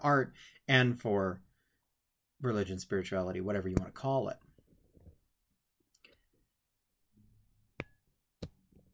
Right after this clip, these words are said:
Because I think that faith is all about having a relationship with whatever is important to you,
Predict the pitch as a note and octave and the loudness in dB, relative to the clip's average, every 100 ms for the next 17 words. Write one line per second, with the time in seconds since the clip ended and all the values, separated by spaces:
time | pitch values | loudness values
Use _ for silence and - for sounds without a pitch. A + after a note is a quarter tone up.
0 | _ _ _ _ - A#2+ B2 C3+ A#2+ - | _ _ _ _ -8 -8 -2 -2 -2 -4
1 | B2+ B2+ C#3 C3 A#2 - - - C#3 C3+ | -6 -2 -4 -4 -10 -12 -12 -4 -2 -2
2 | A#2 G#2+ A2 G#2+ G2 G2 F#2 - - - | -4 -2 0 0 0 0 -2 -4 -14 -20
3 | _ _ _ _ _ - _ - - B2 | _ _ _ _ _ -20 _ -20 -10 -4
4 | A2 A2 G2+ G2 F#2+ F#2+ _ _ - _ | -2 -2 -2 -2 -4 -8 _ _ -20 _
5 | _ _ _ _ _ _ _ _ _ _ | _ _ _ _ _ _ _ _ _ _
6 | _ _ - G#2+ G#2+ G#2 A2 - G#2+ - | _ _ -8 -4 -2 -2 -4 -6 -6 -4
7 | F#2+ - F#2+ F#2 - - - - _ _ | -4 -4 -8 -8 -10 -20 -20 -20 _ _
8 | _ _ - G#2+ G#2+ G2+ F#2 F#2 F#2 F#2 | _ _ -14 -6 -4 -2 -2 -4 -4 -8
9 | G2 - F#2+ - - | -8 -10 -12 -14 -14